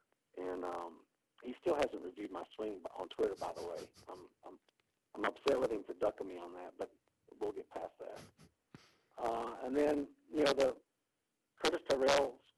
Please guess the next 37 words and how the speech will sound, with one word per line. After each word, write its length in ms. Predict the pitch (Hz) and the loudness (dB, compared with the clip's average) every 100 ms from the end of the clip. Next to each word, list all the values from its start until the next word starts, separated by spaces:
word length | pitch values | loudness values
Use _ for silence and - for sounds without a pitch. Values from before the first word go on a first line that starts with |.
| - | 2
course 240 | 151 165 | 4 4
reports 400 | 120 117 113 110 - - | 0 -2 0 0 -6 -12
was, 140 | 95 90 _ _ _ | -12 -14 _ _ _
was, 140 | - 98 98 - | -12 -12 -8 2
was 160 | 151 139 | 2 4
a 60 | |
big 140 | 120 104 - | 0 -2 -4
favorite 300 | 107 98 92 | -4 -4 -6
of 60 | |
mine. 360 | 95 101 107 117 | -6 -6 -6 -8
Uh, 140 | 101 - _ _ - | -10 -14 _ _ -20
I'm 60 | - | 0
certainly 240 | 147 127 117 | 0 2 2
hoping 220 | 123 123 110 | 2 2 -4
that 120 | 101 | -6
he 100 | 117 | -6
manages 440 | 110 110 110 104 101 | -6 -6 -8 -10 -12
to 60 | 104 | -8
revive 380 | 98 104 107 117 | -6 -2 0 0
that 220 | 98 98 - _ _ _ _ _ _ | -2 -6 -6 _ _ _ _ _ _
this 120 | 107 - - | -6 -6 -6
coming 340 | 104 104 98 90 | -6 -6 -10 -14
season. 360 | - 92 113 127 - _ | -12 -8 -6 -6 -10 _
Uh, 100 | - - | -14 -8
that, 140 | 117 107 | -8 -6
I 60 | 107 | -6
think 180 | 107 113 | -6 -6
that 160 | 107 | -8
was 140 | 95 92 - - | -10 -14 -18 -20
a 40 | 87 | -8
great 320 | 113 120 - | 0 0 0
podcast 480 | - 95 - - - 98 | -6 -8 -8 -12 -10 -8
last 220 | 98 - - | -8 -10 -12
year. 220 | 117 117 - _ _ _ _ _ _ _ _ _ _ _ - | -10 -10 -14 _ _ _ _ _ _ _ _ _ _ _ -6
And, 680 | 131 131 139 143 143 139 | -2 0 2 2 2 0
uh, 320 | 135 135 139 139 - _ _ _ 143 | 0 2 2 0 -8 _ _ _ -2
that 200 | 131 | -2